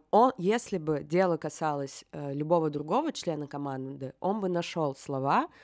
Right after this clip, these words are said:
не идентифицирующие его внешние признаки. Он бы не сказал: «Вот этого бровястого убери», или «Вот этого носатого убери», или «Вот этого коротышку убери», или «Вот этого длинного убери». Он бы нашел другие слова.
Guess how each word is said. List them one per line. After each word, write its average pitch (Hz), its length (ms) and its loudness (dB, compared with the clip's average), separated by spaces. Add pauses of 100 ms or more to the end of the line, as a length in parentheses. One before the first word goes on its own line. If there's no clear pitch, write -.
(260)
не 185 640 8
идентифицирующие 175 1300 0
его 175 400 4
внешние 160 600 0
признаки. 147 720 -2 (320)
Он 185 200 6
бы 185 80 4
не 180 100 4
сказал: 175 380 4
«Вот 165 160 4
этого 180 180 4
бровястого 165 840 4
убери», 147 480 0 (100)
или 151 100 0
«Вот 151 140 0
этого 165 220 -2
носатого 143 760 0
убери», 135 580 0 (220)
или 156 160 4
«Вот 156 120 4
этого 170 200 2
коротышку 156 720 0
убери», 143 480 0
или 147 180 -2
«Вот 139 140 0
этого 147 220 -4
длинного 156 520 0
убери». 147 320 -2
Он 185 160 2
бы 208 60 2
нашел 185 320 0
другие 165 380 0
слова. 123 440 -4